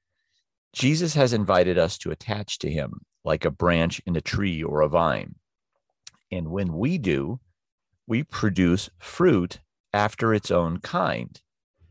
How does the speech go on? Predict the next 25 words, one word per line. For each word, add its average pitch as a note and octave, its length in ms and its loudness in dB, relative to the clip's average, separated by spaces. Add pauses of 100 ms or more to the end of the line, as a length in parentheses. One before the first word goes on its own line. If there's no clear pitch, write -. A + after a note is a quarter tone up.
(600)
But F#2 160 -2
Jesus D3+ 440 -2
is G#2 160 -2
no G#2 380 4
ordinary E2+ 760 -2
fruit - 280 -2
tree. - 360 -4 (960)
Out G2+ 160 2
of F2+ 100 0
that F2 240 -2
one G#2 300 -2
tree, G2+ 500 -8 (480)
many, G#2 540 2
many F#2+ 440 0 (220)
varieties F2 540 -2
of E2 100 -12
fruit - 460 -6 (100)
are F2 120 0
naturally D#2+ 640 -2 (100)
produced. - 680 -4 (680)
So E2 220 2
we're F2 220 2
going A#2+ 240 2
to G2+ 80 4
explore F2+ 540 2